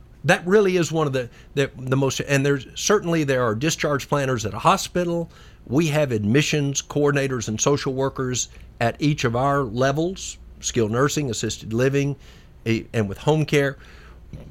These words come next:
We want, what our number one thing is, put that patient in the right setting. If they can be cared for at home safely and receive everything they need, uh, that might be some therapy, it might be a pic line or something. I mean, just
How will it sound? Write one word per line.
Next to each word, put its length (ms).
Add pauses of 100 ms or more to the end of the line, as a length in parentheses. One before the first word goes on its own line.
(260)
We 240
want, 480
what 300
our 120
number 240
one 180
thing 180
is, 220 (160)
put 260
that 240
patient 400
in 160
the 80
right 260
setting. 380 (1000)
If 120
they 140
can 100
be 120
cared 300
for 180
at 40
home 400
safely 640 (400)
and 160
receive 360
everything 420
they 120
need, 400 (480)
uh, 160
that 180
might 180
be 100
some 180
therapy, 480
it 80
might 240
be 80
a 60
pic 300
line 300
or 60
something. 240
I 20
mean, 140
just 200